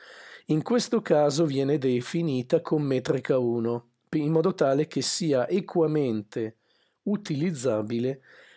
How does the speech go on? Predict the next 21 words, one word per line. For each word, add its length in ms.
rispetto 920
alla 260
default 380
route 340
tramite 480
la 140
Ethernet 480
quattro. 680
E 260
anche 340
in 60
questo 340
caso 320
viene 320
detto, 480
viene 300
marcata 800
questa 340
connessione 880
come, 840
eh, 800